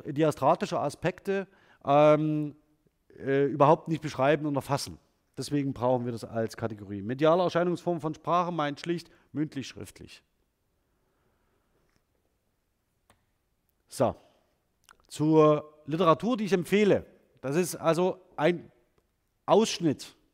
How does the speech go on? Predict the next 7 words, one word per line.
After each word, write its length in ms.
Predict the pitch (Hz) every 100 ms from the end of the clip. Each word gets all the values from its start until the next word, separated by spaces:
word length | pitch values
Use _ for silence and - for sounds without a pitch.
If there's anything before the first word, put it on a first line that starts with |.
| _ _ _ _ -
Wenn 180 | 156
Sie 100 | 175
sich 260 | 156 180 -
damit 340 | 165 185 214 170 _ _
beschäftigen 580 | 165 185 208 - 202 190
wollen, 360 | 180 180 185 - _ _ - - _ _
dann, 380 | 143 170 202 196